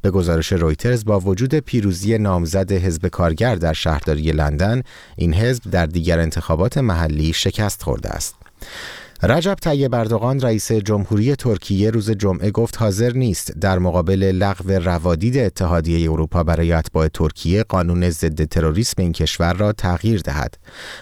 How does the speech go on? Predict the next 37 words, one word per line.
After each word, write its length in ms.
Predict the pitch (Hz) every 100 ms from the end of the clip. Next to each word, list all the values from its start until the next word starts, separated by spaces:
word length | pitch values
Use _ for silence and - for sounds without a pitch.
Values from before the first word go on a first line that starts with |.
| -
محدود 320 | 131 107 113
شدن 420 | - 107 107 110
تعریف 480 | 107 - 78 110 - 101
تروریسم 480 | 101 95 110 156 -
در 140 | 95
قوانین 520 | 87 87 82 82 82 78
ترکیه 500 | 87 78 - 87 110
یکی 300 | 117 - 104
از 160 | 95
شرایط 440 | - 87 82 87 110
اتحادیه 720 | 92 - 85 80 80 87 78
اروپا 420 | 80 76 101 117
به 120 | 113
منظور 400 | 95 85 82 98
لغو 400 | 95 92 110 117
ویزا 460 | 127 104 82 85 90
برای 320 | 85 78 85
اتباع 400 | 78 - 80 85
ترک 360 | - 120 107 -
است. 200 | - - - - - - -
به 100 | -
گفته 240 | 92 -
این 200 | 101 95
اتحادیه، 640 | 92 - 87 85 78 107 131
تعریف 500 | - 82 87 101 113 92
وسیع 420 | 92 90 - 147
تروریسم 640 | 120 - 92 87 120 - 98
در 180 | 90 85
قوانین 520 | 90 85 85 82 78
ترکیه 600 | - 80 - - 82 110
وسیله‌ای 520 | 117 87 - 80 95
شده 260 | 143 143 127
است 260 | 123 123 -
برای 320 | 92 87 101
سرکوب 500 | 104 92 82 - 123
مخالفان 640 | 123 104 - 85 82 87 87
سیاسی، 600 | - 82 73 - 92